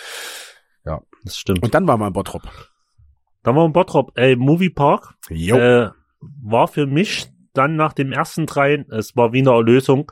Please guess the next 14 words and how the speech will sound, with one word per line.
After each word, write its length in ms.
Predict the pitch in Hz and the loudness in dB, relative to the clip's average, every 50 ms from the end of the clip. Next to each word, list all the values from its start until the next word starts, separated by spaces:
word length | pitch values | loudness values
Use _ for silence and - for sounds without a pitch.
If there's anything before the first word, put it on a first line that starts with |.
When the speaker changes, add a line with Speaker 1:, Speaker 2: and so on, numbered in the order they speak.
| _ | _
Speaker 2:
endlich 640 | - - 131 160 - - 156 143 147 147 - - - _ _ - - - - - - _ _ _ _ - | -4 -2 -2 -2 0 0 2 2 2 2 0 -8 -18 _ _ -20 -20 -20 -20 -20 -20 _ _ _ _ 0
eine 140 | 113 120 117 | 0 0 2
geile 320 | - 131 127 139 151 160 - | 2 2 4 4 2 0 -2
Bühne, 480 | - 139 139 135 135 135 139 156 156 _ _ _ _ - | -2 -2 0 2 2 2 2 0 -2 _ _ _ _ -6
ein 140 | 104 98 92 | -4 -4 -2
geiler 260 | 98 110 117 120 127 | 0 0 0 0 0
Backstage, 760 | 120 - 117 113 - - - 117 113 110 110 110 - - - _ _ _ _ _ _ _ _ _ _ _ _ _ _ _ _ | 0 -2 -2 -4 -4 -4 0 2 2 2 2 0 -4 -20 -20 _ _ _ _ _ _ _ _ _ _ _ _ _ _ _ _
alles 440 | - 117 135 143 143 143 135 - - | -2 2 2 4 4 2 2 -2 -2
irgendwie, 580 | - 131 127 131 143 135 - - 131 127 127 131 | 0 2 2 2 2 -2 -6 -4 -2 -2 0 0
also 200 | 139 117 - 123 | 0 0 0 0
ne, 180 | 113 117 135 139 - | -2 0 0 0 2
ne 220 | 117 120 127 131 | 2 2 2 2
irgendwie, 560 | - 123 120 120 120 123 113 - 120 117 113 | 2 2 0 2 2 0 -2 -2 -2 0 2
äh, 180 | 113 110 107 104 | 4 4 2 2